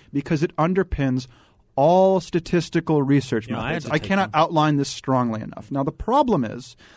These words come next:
Speaker 1: is that regressions are really complicated. They have a lot of assumptions underneath them, and you have to make sure that you follow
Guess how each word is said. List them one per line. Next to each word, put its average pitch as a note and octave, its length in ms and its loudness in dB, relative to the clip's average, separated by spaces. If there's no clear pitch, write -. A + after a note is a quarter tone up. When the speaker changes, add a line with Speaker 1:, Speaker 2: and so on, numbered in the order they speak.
Speaker 1:
is C3+ 120 -6
that D#3+ 100 -2
regressions E3 540 0
are D#3 60 -2
really C#3 200 -2
complicated. - 800 -6
They C3 100 2
have D3 120 0
a D3 40 2
lot C#3+ 340 4
of F#3 80 0
assumptions E3+ 840 -2
underneath C#3 580 2
them, A2+ 380 -2
and C3+ 120 0
you C3+ 60 0
have D#3+ 300 -2
to - 100 -10
make C#3 180 -2
sure B2+ 200 -4
that A#2 100 -6
you B2+ 100 -2
follow E3+ 500 2